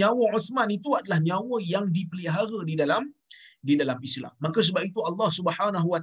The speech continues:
taala di dalam Al-Quran Allah mengatakan, "Laqad radiyallahu 'anil mu'minin, ha, idh yubayi'unaka tahta syajarah." Ha,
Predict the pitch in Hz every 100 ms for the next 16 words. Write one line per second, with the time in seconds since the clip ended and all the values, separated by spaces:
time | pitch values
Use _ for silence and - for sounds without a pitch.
0 | 160 165 165 120 _ - - 127 165 208
1 | 220 202 190 196 196 185 214 196 170 196
2 | 170 185 180 208 202 170 165 180 196 170
3 | 165 208 185 196 185 180 190 202 190 175
4 | 190 185 180 180 - 175 175 208 180 110
5 | 98 _ _ _ _ _ - 156 226 294
6 | - 233 269 247 170 160 202 170 180 196
7 | 180 190 180 220 262 220 190 170 170 220
8 | - 170 - 151 131 117 113 - _ _
9 | _ _ _ _ -